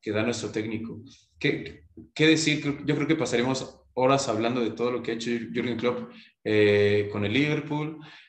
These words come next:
Eh, por su culpa se hizo ese, ese nuevo campus, por así decirlo, en Kirkby, donde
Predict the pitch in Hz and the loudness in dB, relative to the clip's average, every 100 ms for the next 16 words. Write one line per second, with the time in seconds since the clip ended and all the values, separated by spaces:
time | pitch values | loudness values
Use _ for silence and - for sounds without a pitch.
0 | _ 110 110 110 110 110 110 110 120 117 | _ 4 4 6 4 4 0 4 4 4
1 | 113 135 143 139 131 127 117 120 - 127 | 0 2 2 2 -2 0 -2 -2 -2 0
2 | 120 113 107 104 - - - 117 117 120 | 0 0 -2 -6 -12 -16 -8 -6 -4 0
3 | 117 113 110 107 104 104 101 104 - - | 2 4 4 4 4 2 -2 -8 -16 -20
4 | _ - 120 127 123 131 131 - 139 139 | _ -12 -4 0 2 2 0 0 -2 -2
5 | 147 - 117 113 127 123 107 117 107 127 | -8 -10 -8 -6 -4 -2 -2 -4 -2 -2
6 | 123 127 - - - 104 107 151 165 165 | -2 -4 -6 -14 -4 -4 0 2 4 6
7 | 175 139 113 110 104 107 | 4 2 -2 0 0 0